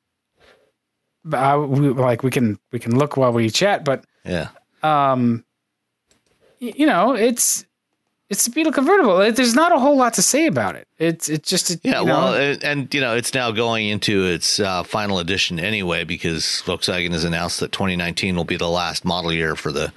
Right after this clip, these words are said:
Speaker 2: for the current Beetle.
Speaker 1: Yeah, well, I mean, sales have been cutting in half, uh, been cut in half every year for the last however many years. It's just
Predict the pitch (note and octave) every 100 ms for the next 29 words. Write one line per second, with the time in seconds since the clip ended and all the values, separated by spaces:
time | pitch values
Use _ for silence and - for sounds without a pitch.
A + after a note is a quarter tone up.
0 | - - - - F2 D#2+ - F2 D#2 F#2
1 | E2 D2+ - - - _ _ _ _ F#3
2 | A3 A#2 - E3+ G#3 G3+ - A3+ B3 A#3
3 | G3+ F3+ G3+ G3 F#3 D#3 F3 D#3+ C#3 -
4 | - D3+ C3+ D#3+ D#3 - - D3+ D#3+ D3+
5 | - - E3 D#3+ C#3 C3 D#3+ B2+ A2+ C3+
6 | B2+ B2+ B2 - - C#3+ D3 C#3+ C#3+ A#2+
7 | A2+ C3+ G2 - - - C#3+ - -